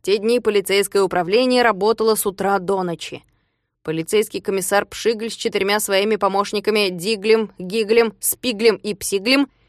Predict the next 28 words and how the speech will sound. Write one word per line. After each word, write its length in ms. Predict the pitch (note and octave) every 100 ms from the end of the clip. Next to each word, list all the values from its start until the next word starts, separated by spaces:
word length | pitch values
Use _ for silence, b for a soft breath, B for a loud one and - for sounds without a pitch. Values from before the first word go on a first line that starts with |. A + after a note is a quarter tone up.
| _ _
непрерывно 680 | G#3+ C4 B3+ B3+ A3+ D#4 D4
допрашивали 640 | C4 - A#3 A#3 F#3+ G3
прибывших 560 | F3 F3 F#3 F3+ - E3+
со 140 | E3+
всех 240 | E3 F#3+ -
сторон 340 | E3 E3+ C4
городских 600 | G#3+ G3 - - F#3+ -
лысых. 480 | F#3 E3+ - - _ _ _ _ _
Если 380 | F#3+ B3+ C#4+ C#4+
несчастный 560 | C4+ B3+ C#4 C4+ - G#3
лысенький 480 | A3+ A#3 G3 F#3
коротышка 560 | F3+ G3+ F#3 B3+ - G#3+
не 120 | G#3+
мог 280 | G3+ C4+ A#3+
доказать, 440 | G3 G3+ F3+ G3+
где 240 | F#3 F3 G#3
он 140 | F#3+
находился 560 | F#3 F#3 F#3 G#3 G3 F#3
в 40 |
момент 400 | F#3+ G3+ G#3 F#3
ограбления 600 | F#3+ G3+ G3+ G3+ F#3 F3+
банка, 420 | F3 C4 C4+ E3+ b b b _
его 240 | C#4+ E4
тут 220 | D#4+ D4+ A3+
же 100 | G3
сажали 380 | F#3+ F#3 G#3+
в 60 | F3+
кутузку. 540 | - F3+ E3+ - -